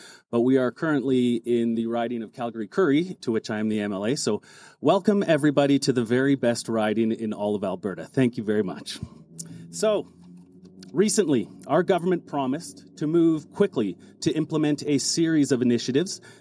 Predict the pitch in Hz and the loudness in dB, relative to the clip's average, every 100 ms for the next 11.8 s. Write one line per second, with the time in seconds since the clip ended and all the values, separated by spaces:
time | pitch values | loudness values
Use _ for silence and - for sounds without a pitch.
0 | - 135 135 160 143 - 147 123 143 139 | -4 -2 0 0 -4 0 -2 0 0 2
1 | 135 123 - - 143 143 147 139 _ _ | 2 0 -6 -2 2 2 2 -2 _ _
2 | - 139 131 127 123 120 _ _ _ - | -4 0 2 2 0 -2 _ _ _ -6
3 | 117 127 117 139 127 - 147 143 127 107 | -2 0 0 0 -2 0 0 2 2 0
4 | - - - 113 113 113 110 107 - 98 | 0 -10 -2 0 2 0 -2 -2 -2 -4
5 | 95 101 - 123 123 _ _ - 131 120 | -4 -4 -2 -4 -4 _ _ -2 2 2
6 | 101 104 95 - - _ _ _ 123 123 | -2 -6 -8 -10 -12 _ _ _ -6 -4
7 | 123 - - 113 110 - 107 - 104 104 | -4 -8 -10 -6 -6 -2 -2 -2 0 0
8 | - 87 - - 147 131 110 196 - _ | 0 -4 -4 0 2 2 0 -2 -6 _
9 | _ - _ - 135 127 127 131 139 135 | _ -20 _ 0 0 2 2 4 4 2
10 | - 131 131 127 131 123 - 123 117 113 | 2 2 4 4 2 0 -2 -4 -2 -2
11 | - _ 170 143 - 110 165 - | -4 _ 0 0 0 0 -2 -6